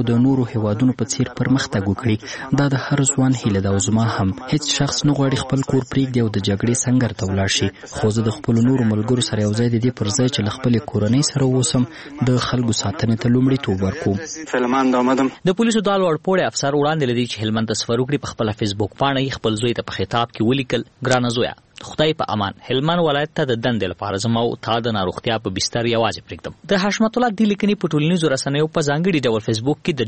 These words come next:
Speaker 3: ډېرو غبرګون له ځان سره درلود او هغه ته یې د اتل خطاب کړی. داسې مهال چې خپله کورنۍ پرېږدي، خو د هیواد او خلکو د ساتنې لپاره د جګړې لومړۍ کرښې ته د هلمند په لور ځي. حشمت الله وایي د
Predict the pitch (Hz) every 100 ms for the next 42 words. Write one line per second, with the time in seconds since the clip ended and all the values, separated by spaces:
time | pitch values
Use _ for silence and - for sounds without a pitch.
0 | 113 180 151 104 104 101 131 - 139 123
1 | 110 95 95 90 87 90 - _ - 107
2 | 113 117 143 135 110 - 127 - - 165
3 | - 92 - - 170 180 170 147 160 156
4 | 156 - - - 135 - 120 113 131 -
5 | 110 113 160 - - 123 104 127 147 123
6 | - 131 117 110 110 107 156 92 113 95
7 | 95 98 104 117 139 - - 131 139 156
8 | 170 - 127 - - - _ _ - 117
9 | 120 120 139 151 151 123 95 90 101 -
10 | - _ - - 156 185 196 208 202 202